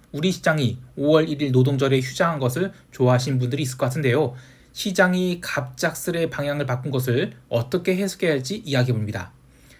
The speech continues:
아, 그리고 영상이 늦게 올라온 것에 대해서 불편하신 분들은 네이버, 델타원 글로벌 검색하시면 여기 네이버 프리미엄 콘텐츠 있습니다. 여기 가입하시면 영상이 스크립트를 본장 한국 시간 개장 전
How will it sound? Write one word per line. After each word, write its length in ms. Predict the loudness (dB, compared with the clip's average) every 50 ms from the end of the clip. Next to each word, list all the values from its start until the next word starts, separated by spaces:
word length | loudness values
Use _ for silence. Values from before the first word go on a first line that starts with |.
| _ -10 -4
아, 140 | -4 -2
그리고 260 | 0 0 0 0 2 2
영상이 720 | 4 4 4 4 4 2 0 0 0 0 2 0 0 -2 -6 -16 -6
늦게 300 | -4 -4 -4 0 0 2
올라온 400 | 4 4 4 4 4 4 2 2
것에 200 | 2 0 0 0
대해서 280 | -2 -2 0 -2 -2 -6
불편하신 540 | -6 -6 -4 -2 0 0 2 0 0 0 0
분들은 440 | 0 0 0 2 2 2 0 0 -4 -8 -12 -20 -20 -20 -18 -4
네이버, 500 | 2 4 4 6 6 4 2 0 -2 -2 -8 -18 -20 -20 -20 -20 -20 _
델타원 440 | 2 2 2 4 2 2 2 4 4
글로벌 340 | 4 4 4 6 6 6 4
검색하시면 680 | 4 4 2 2 2 0 -2 0 2 2 4 2 2 2
여기 180 | 0 0 0 2
네이버 300 | 0 0 2 0 -2 -2
프리미엄 300 | -2 -2 0 0 0 0
콘텐츠 360 | -2 -2 -2 -2 -2 -4 -6
있습니다. 460 | -6 -4 -4 -6 -4 -6 -6 -8 -10 -12 -20 -20 _ -20 -12 _ -4
여기 340 | -2 -2 0 0 0 0 0 -2 -4
가입하시면 840 | -2 0 0 2 2 0 -2 -2 0 0 2 2 2 2 0 0 -4 -8 -20 _ _ -6
영상이 460 | -2 0 2 2 2 2 2 0 0
스크립트를 680 | 0 -2 -4 -4 -4 -4 -2 -2 0 0 2 2 0 -2 -6 -14 _ _ _ _ _ _ _
본장 540 | -2 0 2 2 2 4 4 2 2 2 -2
한국 300 | -6 -4 -2 -2 -2 -4
시간 240 | -4 -4 -4 -4 -2
개장 340 | 0 0 0 2 2 0 0
전 400 | 0 0 0 0 0 -2 -2